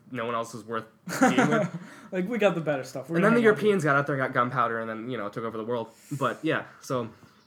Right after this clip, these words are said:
Speaker 1: three Gutenberg, they, there were, like, little statues that were from, like, three thousand B C,
Speaker 2: That's really cool.
Speaker 1: which, I mean, it's probably the oldest stuff I'll ever see.
Speaker 2: Thousand B C.
Speaker 1: Yeah, so,
Speaker 2: Wow.
Speaker 1: like,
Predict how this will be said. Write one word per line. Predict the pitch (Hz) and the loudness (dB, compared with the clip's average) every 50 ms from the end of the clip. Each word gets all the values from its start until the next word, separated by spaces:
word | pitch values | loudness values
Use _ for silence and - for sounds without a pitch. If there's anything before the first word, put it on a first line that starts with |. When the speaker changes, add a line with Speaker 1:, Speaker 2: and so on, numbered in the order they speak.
| _ | _
Speaker 1:
three | - 151 156 | -6 -2 -2
Gutenberg, | 165 151 147 139 127 127 127 135 139 127 - - | 0 0 -2 -2 -4 -6 -6 -6 -6 -6 -6 -6
they, | 147 160 160 160 | -4 -2 -2 -2
there | - 156 170 170 | 0 0 0 2
were, | 160 165 156 135 117 120 - _ _ _ - | 4 4 4 4 2 -2 -8 _ _ _ -8
like, | 147 135 | -6 -4
little | 139 170 156 143 | -4 -4 -4 -4
statues | - - 113 117 131 - - 180 185 180 147 - - _ _ _ _ _ | -6 -6 -8 -10 -10 -8 -8 -6 -6 -6 -8 -10 -14 _ _ _ _ _
that | - - - | -14 -10 -6
were | 151 151 | -6 -4
from, | - 170 151 | -4 -4 -4
like, | 139 127 - | -4 -4 -8
three | - - - 135 147 143 | -10 -14 -8 -6 -6 -6
thousand | 135 165 143 147 151 135 147 135 123 | -2 0 0 2 2 2 0 -2 -2
B | 123 127 123 | -4 -4 -4
C, | - - - 117 123 147 175 160 - _ | -4 -4 -4 -2 -4 -4 -4 -6 -12 _
Speaker 2:
That's | - 123 123 135 135 - | -10 -8 -8 -8 -8 -10
really | - - - | -18 -18 -8
cool. | - 160 | -2 -2
Speaker 1:
which, | 156 147 - - - - - _ _ - - | -2 0 -2 -6 -8 -10 -14 _ _ -10 -6
I | 175 | -2
mean, | 180 185 180 | -2 -2 -2
it's | 165 165 | -2 0
probably | 196 190 165 | 2 2 4
the | - 143 | 4 2
oldest | 156 151 143 - | 2 0 0 -2
stuff | - 135 - | -2 -2 -2
I'll | 127 117 - | -2 -6 -6
ever | - - | -6 -8
see. | - - - | -10 -8 -8
Speaker 2:
Thousand | 151 147 143 139 131 131 | -8 -8 -10 -12 -14 -14
B | - 147 143 143 151 | -16 -16 -16 -18 -18
C. | - - 160 | -20 -10 -2
Speaker 1:
Yeah, | 180 185 147 - - | 0 0 0 0 -4
so, | - - 165 151 | -6 -4 -2 0
Speaker 2:
Wow. | 143 | 0
Speaker 1:
like, | 139 135 131 - - | 0 -2 -4 -6 -10